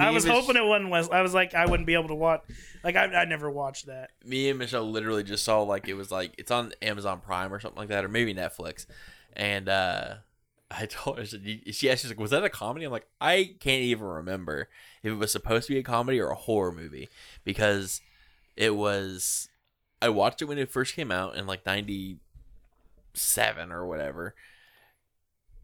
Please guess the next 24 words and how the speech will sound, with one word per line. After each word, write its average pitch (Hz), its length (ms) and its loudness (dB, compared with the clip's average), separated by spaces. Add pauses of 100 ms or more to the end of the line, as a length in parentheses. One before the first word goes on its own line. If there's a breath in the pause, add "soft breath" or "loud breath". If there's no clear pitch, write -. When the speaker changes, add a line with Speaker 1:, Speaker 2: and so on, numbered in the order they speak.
Speaker 2:
Wasn't 123 460 2
impressed 101 440 0
with 92 180 -8
it. 95 180 -4
I 104 120 2
don't 101 220 0
like 98 220 -4
Eddie 95 180 -6
Murphy. 95 360 -2
I 95 40 2
don't 95 160 -2
think 95 120 -12
he's 95 120 -10
that - 180 -4
funny. 107 420 -6 (1500 soft breath)
And 101 120 -4
it 95 80 -2
wasn't 98 280 0
that 90 140 0
good 92 120 -4
of 92 60 -8
a 90 60 -6
movie, 95 300 -6
but, 92 200 -6